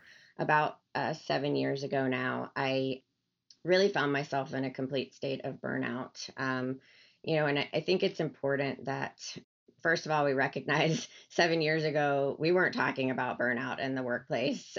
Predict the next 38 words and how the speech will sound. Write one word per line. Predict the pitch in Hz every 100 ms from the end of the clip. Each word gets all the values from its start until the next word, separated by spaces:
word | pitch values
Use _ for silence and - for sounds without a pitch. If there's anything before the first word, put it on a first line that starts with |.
| -
um, | 131 127 127 123 120
the | 139 156
way | 151 143
that | 131 -
we | 131
are | 131 131
now. | 135 131 127 131 - - -
But | 208 202
I | 202
also | 233 254 240 196
think | - 160
it's | 160 156
important | 156 147 - 156 151 143 - - -
to, | 156 143 139 139 139 -
um, | 143 139 131 131 147 -
you | - 147
know, | 143 - - _ -
I, | - -
I'm | 160 175
a |
little | 180 185 196 208 196
worried | 170 160 156 151 143 -
that | 143 139 - -
right | 151 151 -
now | 147 143 139 139 - _ _ -
it's | 139 - - _ _ _ _
fantastic | 170 156 - 170 175 - 160 -
that | -
we're | 135
talking | - - - 165
about | 165 170 175
it | 175 175
more, | 180 180 170
but | 160
I | 151 151
also | 156 - 160
think | 160 151 135 -
that | 139 123